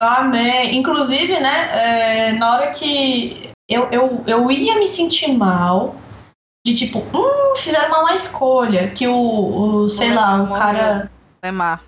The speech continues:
Speaker 1: Não, não, não, nem ele, nem
Speaker 2: Ah,
Speaker 1: ele.
Speaker 2: tá.
Speaker 1: É, o, o outro, o, o cara que tomou lá o cero, o, o soro também, que ficavam testando ele, ficavam com
Speaker 2: Ah,
Speaker 1: ele
Speaker 2: o
Speaker 1: preso.
Speaker 2: Isaiah.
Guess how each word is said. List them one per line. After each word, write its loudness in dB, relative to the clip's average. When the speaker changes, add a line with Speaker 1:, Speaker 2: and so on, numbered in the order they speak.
Speaker 1:
Não, 2
não, 0
não, 0
nem 2
ele, 0
nem 0
Speaker 2:
Ah, 2
Speaker 1:
ele. 0
Speaker 2:
tá. 0
Speaker 1:
É, 2
o, -4
o 2
outro, 0
o, 0
o -2
cara 0
que -4
tomou 0
lá 2
o -4
cero, -2
o, 0
o 0
soro 0
também, 2
que -2
ficavam -2
testando -2
ele, 2
ficavam -2
com -2
Speaker 2:
Ah, 2
Speaker 1:
ele 0
Speaker 2:
o -2
Speaker 1:
preso. 0
Speaker 2:
Isaiah. 0